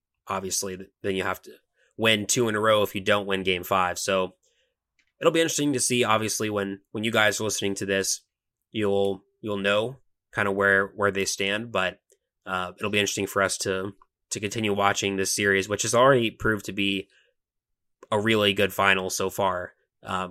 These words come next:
producing a, a couple of really great moments, some really great performances from the star players,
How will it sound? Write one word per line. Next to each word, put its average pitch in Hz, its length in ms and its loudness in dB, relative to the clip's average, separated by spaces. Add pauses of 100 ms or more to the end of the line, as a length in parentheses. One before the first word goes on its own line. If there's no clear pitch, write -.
(120)
producing 104 400 0
a, 92 120 -4 (220)
a - 60 -10
couple 101 260 -2
of 95 100 -6
really 101 240 0
great 95 240 0
moments, 98 580 -2 (320)
some 95 400 -6 (300)
really 107 280 0
great 98 220 -2
performances 101 640 0
from 95 200 -2
the 95 60 -6
star 98 280 2
players, 101 540 -4